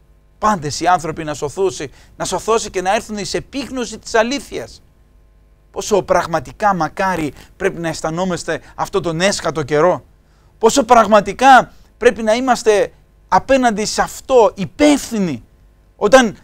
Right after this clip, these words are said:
το κήρυγμα της βασιλείας των ουρανών έρχεται μπροστά μας. Και ευχαριστούμε πάρα πολύ τον Κύριο, γιατί η βασιλεία των ουρανών, τα λόγια του Θεού δεν έρχονται μόνο χωρίς να ενεργείται μέσα στον άνθρωπο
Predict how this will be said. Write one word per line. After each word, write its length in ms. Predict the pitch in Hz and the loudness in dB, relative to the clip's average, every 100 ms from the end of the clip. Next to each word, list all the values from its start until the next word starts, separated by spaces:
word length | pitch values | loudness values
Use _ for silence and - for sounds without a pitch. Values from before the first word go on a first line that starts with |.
| _ - | _ 0
το 140 | 233 | 0
κήρυγμα 600 | - 311 320 254 202 202 | 2 4 4 4 2 0
της 120 | 170 | 2
βασιλείας 500 | 196 - 214 240 262 | -2 -2 -2 0 0
των 180 | 220 196 | 0 -2
ουρανών 320 | 190 196 240 | 0 0 0
έρχεται 480 | 247 - 254 220 196 - - | -2 -2 2 2 2 -2 -10
μπροστά 500 | - 202 - 294 302 | 2 2 4 2 2
μας. 340 | 208 120 - - - _ _ _ _ | 0 -8 -14 -20 -20 _ _ _ _
Και 100 | - | -8
ευχαριστούμε 600 | 170 170 156 - 247 214 | -4 0 0 -2 -4 -2
πάρα 400 | - 233 226 196 | 2 4 6 4
πολύ 220 | 165 160 | 2 -4
τον 160 | 165 151 | -2 -2
Κύριο, 360 | 147 180 165 - _ _ | 0 0 0 -4 _ _
γιατί 520 | - 180 196 196 151 - _ _ _ _ | -6 -6 -4 -4 -4 -6 _ _ _ _
η 80 | 160 | -2
βασιλεία 580 | 175 - 190 185 254 240 | -2 0 -4 -2 0 2
των 260 | 202 185 | 2 -2
ουρανών, 480 | 180 170 175 220 190 | 2 0 2 -2 0
τα 140 | - 175 | -2 2
λόγια 360 | 233 254 196 | 4 4 2
του 140 | 196 175 | 0 -2
Θεού 200 | 185 214 | 0 0
δεν 160 | 233 | -4
έρχονται 340 | 269 226 185 170 | -6 -6 -2 -2
μόνο 480 | 180 202 185 165 - - _ _ _ _ _ _ _ _ | 0 0 0 -2 -4 -20 _ _ _ _ _ _ _ _
χωρίς 380 | - 208 202 196 | 0 4 4 2
να 280 | 196 185 - - _ | 2 2 0 -8 _
ενεργείται 880 | - 208 202 165 139 247 185 202 160 - | 2 4 4 2 0 -2 0 0 0 -6
μέσα 260 | - 196 208 | -4 -2 -2
στον 260 | 202 185 | -4 0
άνθρωπο 580 | 208 196 190 - 190 156 | 2 2 -2 0 2 2